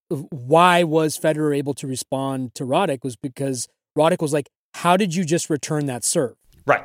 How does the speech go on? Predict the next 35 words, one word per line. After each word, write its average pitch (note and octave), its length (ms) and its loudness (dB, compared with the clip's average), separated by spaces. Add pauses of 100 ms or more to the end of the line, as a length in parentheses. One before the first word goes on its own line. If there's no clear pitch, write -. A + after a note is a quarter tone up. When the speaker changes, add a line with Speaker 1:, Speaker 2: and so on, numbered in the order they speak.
(140)
Speaker 1:
"I C#3+ 100 2
don't D3+ 140 0
know D3 100 -2
what C#3 160 -2
to - 100 -14
do." B2+ 240 -2 (380)
Yeah. A#2+ 140 -14 (420)
So F3 320 8 (220)
speaking C#4+ 340 6
of A3 80 4
serves, G#3 440 4
Federer B3+ 440 4 (120)
has G3+ 240 2
seven A#3 360 4
aces G3 320 0
in E3+ 80 0
the D#3+ 60 -2
first E3 320 -2
set D3 280 0
against C#3 440 -4
Agassi. D#3 560 -2 (920)
Then A3 280 6
later C4+ 240 4
he's A3+ 260 2 (120)
up C4+ 180 4 (200)
five A#3+ 500 4
two E3+ 500 2 (460)
on F3 320 4
Agassi's F3+ 560 0
serve. C3 580 -2 (380)
And G3 140 2
Federer B3 420 2
hits G3+ 220 4
a A3 100 0
backhand F#3 920 -2